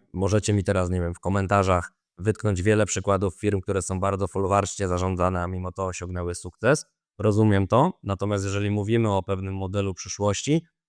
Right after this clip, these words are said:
no to wciąż będę stał jednak na stanowisku, że procesy, nadzór, kontrola, K P I-e, tak, e, ale z traktowaniem ich jako ramy i pozostawianiem sporej przestrzeni ludziom i sporej odpowiedzialności oczywiście również,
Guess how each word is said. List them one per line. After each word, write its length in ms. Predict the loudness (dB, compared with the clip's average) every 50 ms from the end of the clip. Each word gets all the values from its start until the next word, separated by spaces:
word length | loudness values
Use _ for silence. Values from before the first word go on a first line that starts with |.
| _ _ _ _ -4
no 200 | 0 0 2 2
to 120 | 2 0
wciąż 300 | 0 2 4 4 4 4
będę 240 | 4 2 2 2 0
stał 280 | 0 0 0 2 2 2
jednak 260 | 2 2 0 -2 -2
na 100 | -2 -4
stanowisku, 760 | -6 -6 -6 -6 -4 -2 -2 -2 -2 -2 -2 -2 -2 -2 -2 -4
że 320 | -4 -2 -2 0 -2 -2 -4 _ _ _ _ _ _ _ _
procesy, 600 | -2 -2 0 2 2 2 2 2 2 0 0 0 -2 -6 _ -4
nadzór, 580 | 0 0 0 0 0 0 0 0 0 -2 -4
kontrola, 600 | -4 -6 -4 0 2 4 4 6 6 6 4 2 0
K 140 | -2 -4 -4 -4 -2
P 40 | -2
I-e, 480 | 0 0 2 2 0 0 -2 -2 -4 -6 _ _
tak, 360 | 0 2 2 2 0 -4 _ _ _ _ _ _ _ _ _ _ -4
e, 360 | -2 0 0 0 -2 -4 -4 -4 0
ale 460 | 2 4 4 4 4 2 2 0 -2 -6 _ _ _ _ _ _ _ _ _ -12
z 60 | -6
traktowaniem 680 | -4 -2 -2 0 0 2 4 4 4 4 4 2 2
ich 240 | 2 0 0 0 0
jako 300 | -2 -2 0 0 0 2
ramy 400 | 2 4 4 4 2 2 0 -2
i 120 | -4 -4 -4
pozostawianiem 800 | -2 -2 -2 -2 -2 -2 0 0 2 2 2 2 0 -2 -2
sporej 480 | -6 -8 -4 0 2 4 4 4 4 2
przestrzeni 680 | 0 -4 -8 -10 -10 -10 -6 -4 -2 -2 -2 -2 -2
ludziom 460 | -2 0 0 0 2 2 2 2 2 0 -2 -8 _ _ _ -14
i 80 | -14
sporej 360 | -4 2 4 4 4 4 2
odpowiedzialności 1000 | 0 -4 -6 _ -4 -2 0 0 0 0 0 0 2 2 2 0 0 -2 -8 -8
oczywiście 480 | -10 -8 -10 -12 -12 -10 -8 -6 -4 -2
również, 400 | -2 -2 -2 -4 -4 -6 -8